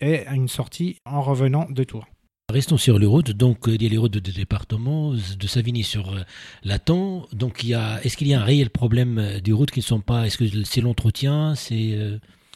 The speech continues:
Speaker 1: Bah, disons que c'est un, un, un manque d'investissement et, euh, il y en a principalement deux. La R D soixante-neuf qui, Savigny-sur-Latan, qui va vers, euh, Souvigné,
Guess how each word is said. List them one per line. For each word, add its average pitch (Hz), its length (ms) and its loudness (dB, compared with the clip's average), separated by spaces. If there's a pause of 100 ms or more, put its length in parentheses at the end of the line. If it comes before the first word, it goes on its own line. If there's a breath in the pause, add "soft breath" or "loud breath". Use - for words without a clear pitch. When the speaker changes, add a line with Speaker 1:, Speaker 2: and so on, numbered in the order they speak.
(160 soft breath)
Speaker 1:
Bah, 151 120 6
disons 165 300 6
que 160 180 6
c'est - 160 2
un, 151 80 6
un, 143 400 2
un 156 120 8
manque 175 200 6
d'investissement 165 800 4 (340 loud breath)
et, 143 240 4
euh, 135 300 4
il 135 80 0
y 135 100 2
en 143 80 4
a 165 80 6
principalement 151 720 4
deux. 151 360 4 (120)
La 135 320 2
R 147 220 4
D 165 160 4
soixante-neuf 160 720 2
qui, 127 320 -2
Savigny-sur-Latan, 147 1000 2
qui 135 280 -4
va 151 240 4
vers, 127 320 0
euh, 127 180 2
Souvigné, 156 600 2